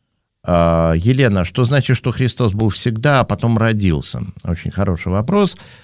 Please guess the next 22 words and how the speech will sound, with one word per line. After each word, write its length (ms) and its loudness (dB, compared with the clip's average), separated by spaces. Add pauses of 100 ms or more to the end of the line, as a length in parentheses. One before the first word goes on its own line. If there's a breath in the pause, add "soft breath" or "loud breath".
(500 loud breath)
Это 220 4
значит, 360 4
что 160 -2
Христос 400 0
обладает 440 2
двумя 720 4 (120)
природами. 640 0 (880)
А, 380 -6
вот 260 -4
у 40 2
нас 220 2
одна 280 2
природа, 500 0
мы 160 2
по 160 -6
природе 480 -2
все 240 -4
люди. 440 -2 (640)
Люди 320 2
и 180 -4
только 400 0
люди. 380 -4